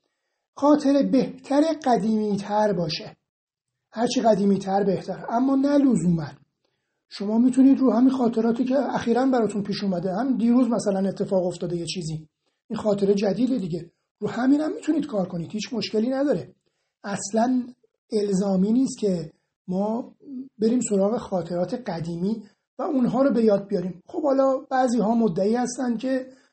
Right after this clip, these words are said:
خاطرات دوران بچگیشون رو یادشون نمیاد. من برام شخصاً باورش سخته. دلیلش هم اینه که وقتی شروع می‌کنم به ضربه زدن،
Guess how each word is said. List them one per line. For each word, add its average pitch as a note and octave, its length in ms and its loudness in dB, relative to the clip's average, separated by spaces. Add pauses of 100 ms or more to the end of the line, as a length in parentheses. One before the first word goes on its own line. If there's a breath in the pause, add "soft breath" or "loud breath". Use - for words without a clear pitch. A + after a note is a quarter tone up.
(240 soft breath)
خاطرات G3+ 640 -2
دوران F3+ 720 -2
بچگیشون F3 600 -6
رو C4 280 -2
یادشون B3+ 440 2
نمیاد. A#3+ 480 4 (720)
من D#4+ 160 4
برام C#4+ 200 8
شخصاً B3 360 2
باورش G3 420 2 (100)
سخته. - 400 -4 (840)
دلیلش C4+ 400 4
هم C4 120 4
اینه C4+ 160 4
که B3+ 320 0
وقتی A#3+ 300 -2
شروع A3 320 0
می‌کنم F#3 380 0
به E3+ 80 -4
ضربه E3+ 340 -4
زدن، E3+ 500 -8